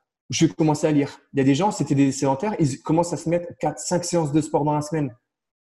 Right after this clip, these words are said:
Alors là-bas, c'était des sédentaires qui ne bougeaient pas. Tu dis, « Ouais, tu, tu, tu changes vraiment l'impact de la vie des gens et ça, c'est beau. » Et après, «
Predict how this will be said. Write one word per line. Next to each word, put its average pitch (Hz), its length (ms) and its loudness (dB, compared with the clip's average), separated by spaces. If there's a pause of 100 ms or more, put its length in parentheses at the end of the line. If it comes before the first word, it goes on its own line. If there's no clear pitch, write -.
(120)
Alors 127 240 4
là-bas, 143 240 4
c'était 143 220 -4
des 131 140 0
sédentaires 156 420 -2
qui - 160 -2
ne 135 80 2
bougeaient 139 220 2
pas. 165 140 -2
Tu - 120 -8
dis, « 120 340 -4 (200)
Ouais, 110 160 -4 (280)
tu, 135 200 -6
tu, 143 140 2
tu - 240 -6
changes 180 300 0
vraiment 147 280 0
l'impact 156 500 -2 (100)
de 135 80 -2
la 123 120 2
vie 135 120 -4
des 131 160 2
gens 147 300 -2 (320)
et 127 60 -4
ça, 143 180 -6
c'est 131 160 -4
beau. » 117 260 -2 (200)
Et 123 80 2
après, « 165 340 -4